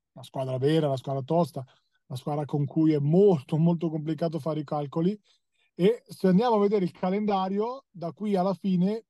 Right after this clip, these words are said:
pieno zeppo di scontri diretti, partita dal peso specifico fondamentale per entrambe, Civitanova Pisaurum domenica al Pala Risorgimento,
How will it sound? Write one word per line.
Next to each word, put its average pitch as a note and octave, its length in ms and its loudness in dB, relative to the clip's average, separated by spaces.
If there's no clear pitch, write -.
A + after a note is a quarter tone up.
pieno A3 520 -4
zeppo G#3 520 -4
di G3+ 120 -6
scontri F3+ 400 -6
diretti, E3+ 480 -4
partita F3+ 400 -4
dal D#3 260 -4
peso F3+ 260 -2
specifico F3 600 -6
fondamentale F#3+ 760 -2
per F3 140 -4
entrambe, F3 420 -2
Civitanova E3 480 -6
Pisaurum D#3+ 500 -6
domenica D#3+ 480 -6
al C#3 80 -12
Pala D3 220 -10
Risorgimento, E3 800 -4